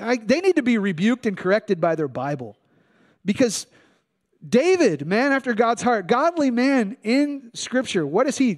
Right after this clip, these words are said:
Repeatedly downcast throughout the Psalms. Psalm chapter six, he says, uh, "My tears fill my bed." Right? Elijah, the great prophet of God, said, "Lord, uh, just please take my life," in First Kings nineteen.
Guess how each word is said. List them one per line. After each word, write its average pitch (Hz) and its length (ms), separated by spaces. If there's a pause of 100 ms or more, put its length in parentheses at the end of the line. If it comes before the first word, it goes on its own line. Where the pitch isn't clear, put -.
Repeatedly 262 600
downcast 202 800
throughout 190 360
the 185 60
Psalms. 160 420 (240)
Psalm 254 280
chapter 254 300
six, - 340
he 214 100
says, 196 380 (280)
uh, 180 160
"My 208 280
tears 269 680 (340)
fill 247 440
my 202 220
bed." 135 480 (680)
Right? 202 200 (600)
Elijah, 226 720
the 170 80
great 220 240
prophet 233 380
of 202 100
God, 220 340
said, 208 260
"Lord, 220 400 (320)
uh, 190 140
just 190 220
please 285 260
take 269 260
my 233 160
life," 180 580 (100)
in 175 100
First 185 300
Kings 170 260
nineteen. 143 540